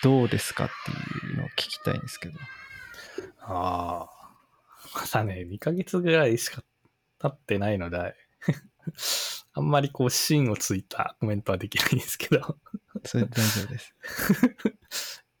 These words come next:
Speaker 2: なんかですね、あんまり今までってこう考えてたけど、ちゃんとこうデータを取ったりとか、データを取る手法とか、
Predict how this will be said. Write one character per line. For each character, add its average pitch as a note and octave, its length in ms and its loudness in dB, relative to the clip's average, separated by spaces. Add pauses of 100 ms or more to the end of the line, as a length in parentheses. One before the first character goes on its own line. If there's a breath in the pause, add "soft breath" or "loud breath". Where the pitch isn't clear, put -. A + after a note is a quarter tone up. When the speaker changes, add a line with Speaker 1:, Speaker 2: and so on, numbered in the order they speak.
(140)
Speaker 2:
な D#3 120 0
ん E3 60 -2
か - 140 -10
で - 100 -16
す - 160 -8
ね、 E2 320 -6 (240)
あ D3 120 2
ん G#3 140 2
ま G#3+ 80 4
り G3+ 140 2
今 D#3+ 180 6
ま F3 100 4
で C3+ 60 -4
っ - 20 -10
て - 180 -16
こ - 400 -8
う - 80 -20
考 G3+ 600 2 (200)
え F#2+ 180 4
て - 140 -16
た G#2 120 2
け - 140 -4
ど、 G2 200 0
ち - 140 -8
ゃ D#3 80 4
ん E3 100 2
と D#3 160 2
こ C3+ 160 0
う G#2+ 80 0
デ C3+ 240 6
ー D3+ 80 -10
タ E3+ 160 6
を D#3 100 8
取 D#3 220 -6
っ - 140 -20
た - 100 2
り F2 120 -6
と - 100 -18
か、 - 340 -2 (180)
デ C3 220 4
ー C3+ 80 -4
タ C3+ 200 6
を C3 140 4
取 C3 260 4
る G2+ 40 2
手 - 180 -2
法 F#2+ 280 -2
と - 120 -14
か、 - 320 -4